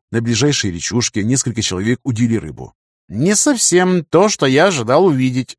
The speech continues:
сказал Артур. «Чего же ты ожидал увидеть?» — поинтересовался Гарри. «Ну, не знаю», — сказал Артур. «Фабрики по производству оружия судного дня, черное небо, затянутое дымом, и марширующие под кровавыми знаменами легионы орков,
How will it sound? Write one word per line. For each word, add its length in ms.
сказал 400
Артур. 380
«Чего 360
же 140
ты 300
ожидал 560
увидеть?» — 520
поинтересовался 680
Гарри. 340
«Ну, 420
не 160
знаю», — 540
сказал 400
Артур. 380
«Фабрики 420
по 100
производству 600
оружия 440
судного 480
дня, 380
черное 420
небо, 480
затянутое 580
дымом, 460
и 80
марширующие 800
под 180
кровавыми 500
знаменами 580
легионы 640
орков, 520